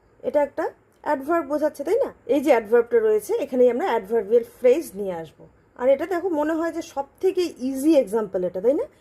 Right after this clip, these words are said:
এটা তোমরা, আমি যদি করে নাই, নাও দিই, নিজেরাই কিন্তু পারবে। তো উত্তরটা কি হবে, নিজেরা একটু ভেবে নাও। হ্যাঁ, ঠিকই ধরেছো, উত্তরটা এরকমই হবে, "I returned home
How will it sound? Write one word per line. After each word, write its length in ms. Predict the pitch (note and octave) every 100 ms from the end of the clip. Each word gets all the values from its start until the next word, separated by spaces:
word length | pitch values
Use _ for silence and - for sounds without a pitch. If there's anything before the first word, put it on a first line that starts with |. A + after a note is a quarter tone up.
| _
এটা 200 | - D4
তোমরা, 280 | F4 E4 D4+
আমি 220 | D#4+ C4+
যদি 140 | C#4 C4+
করে 220 | C4+ C4+
নাই, 340 | B3 G3+ B3 C4
নাও 360 | A3 G3+ A3
দিই, 200 | G4 A#3+ G4+ _ _ _ _ _
নিজেরাই 400 | A#3+ B3 C#4 D#4
কিন্তু 280 | B3+ G#3 F#3
পারবে। 340 | F3 E3 E3 E3 _ _
তো 180 | - D4+ - -
উত্তরটা 340 | B3 D4 D4
কি 180 | C#4+ D#4
হবে, 280 | D4 E4+ B4
নিজেরা 320 | C4+ B3+ C4+
একটু 180 | C4 C4+
ভেবে 240 | A#3 B3+
নাও। 220 | B3+ G4 - _ _ _ _ -
হ্যাঁ, 140 | G#3+
ঠিকই 300 | G3 C4+ E4+
ধরেছো, 320 | D#4+ E4 E4 - -
উত্তরটা 340 | A#3+ C4 C4
এরকমই 380 | B3 B3+ C#4 D4
হবে, 180 | D4+ A#4 -
"I 200 | G#3 A4+
returned 520 | A3+ A3+ A#3 E4 E4+ C4 -
home 340 | F#3+ F#3 G#3